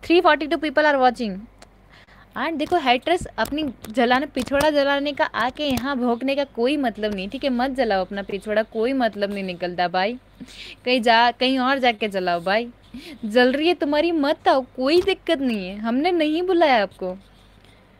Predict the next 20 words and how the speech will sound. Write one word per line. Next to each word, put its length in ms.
But 120
यहाँ 280
आके 180
फालतू 340
की 100
बकवास 480
ना 220
करो, 240
ठीक 240
है? 280
जल 200
रही 140
है 60
तुम्हारी, 300
हमें 180
समझ 380
में 160
आ 380
रही 320
है, 80